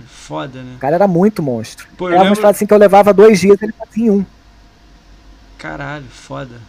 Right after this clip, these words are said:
Speaker 1: Caralho. Maneiro, tipo assim, não é nem
Speaker 2: Era
Speaker 1: meu
Speaker 2: muito,
Speaker 1: nível,
Speaker 2: era,
Speaker 1: é aqui
Speaker 2: era
Speaker 1: em
Speaker 2: assim.
Speaker 1: cima, né?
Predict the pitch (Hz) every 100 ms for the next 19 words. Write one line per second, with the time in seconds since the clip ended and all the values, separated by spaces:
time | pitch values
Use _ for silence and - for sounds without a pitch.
0 | - - _ - 151 156 175 143 110 -
1 | 151 196 240 175 - 226 269 180 143 160
2 | 185 196 - 339 320 269 - 180 - 185
3 | - 208 220 - 220 180 160